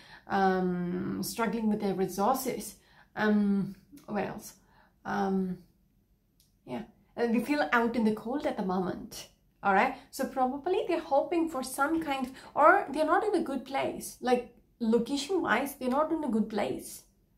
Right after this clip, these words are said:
okay? So they might be, because the Fool card is a new beginning. So they might be expecting for the transition to happen, like a new beginning, like,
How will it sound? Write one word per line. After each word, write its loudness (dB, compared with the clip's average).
okay? -2
So -12
they -2
might 4
be, -2
because -4
the -2
Fool -4
card -2
is -4
a 0
new 2
beginning. 0
So -8
they -2
might 0
be -10
expecting -4
for 2
the -2
transition -2
to -4
happen, 0
like -2
a -2
new 8
beginning, -2
like, -2